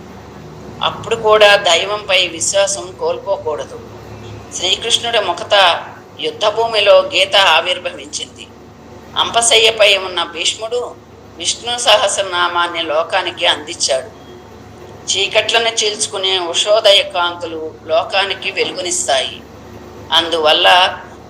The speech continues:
ఎన్ని కష్టాలు ఎదురైనా ఎవరికి వారే తమ మేధాశక్తితో ముందుకు సాగాలి.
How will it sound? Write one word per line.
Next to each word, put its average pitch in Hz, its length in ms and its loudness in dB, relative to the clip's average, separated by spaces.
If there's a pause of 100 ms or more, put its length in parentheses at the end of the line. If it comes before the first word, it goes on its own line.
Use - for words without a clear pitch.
ఎన్ని 175 260 -2
కష్టాలు 202 580 2
ఎదురైనా 165 840 -4 (440)
ఎవరికి 185 420 2
వారే 165 680 4 (640)
తమ 160 180 0
మేధాశక్తితో 175 1200 0 (280)
ముందుకు 165 320 -14
సాగాలి. 139 600 0